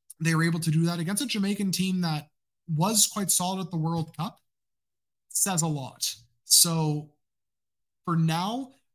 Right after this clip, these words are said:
I'd be interested to see what happens come the second leg, maybe once other players like Jade Riviere get fit and, and they start to figure into this, if that continues. But there was a lot to like in that game, particularly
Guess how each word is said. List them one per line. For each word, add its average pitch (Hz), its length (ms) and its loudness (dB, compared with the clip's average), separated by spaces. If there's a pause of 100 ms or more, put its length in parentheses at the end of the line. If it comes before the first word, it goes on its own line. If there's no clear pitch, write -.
(200)
I'd 180 120 -4
be 175 100 4
interested 202 340 0
to 170 60 -2
see 196 220 2
what 165 180 -4
happens 170 720 -2 (200)
come 175 200 -4
the 151 80 0
second 185 400 2
leg, 185 340 -4
maybe 160 280 0
once 156 420 -2
other 165 220 -4
players 156 540 -4
like 151 180 -6
Jade 151 260 -4
Riviere 151 500 -4
get 160 240 -4
fit 165 300 -4
and, 151 240 -4
and 147 160 -8
they 156 140 -2
start 156 260 -4
to 151 60 -8
figure 156 340 -4
into 160 160 0
this, 160 400 -2 (220)
if 175 200 -6
that 170 220 -4
continues. 170 840 -2 (720)
But 165 220 -6
there 170 100 0
was 165 160 2
a 160 60 0
lot 160 640 0
to 160 80 -4
like 151 380 -2
in 160 120 0
that 147 180 -4
game, 147 140 -4
particularly 160 1080 -2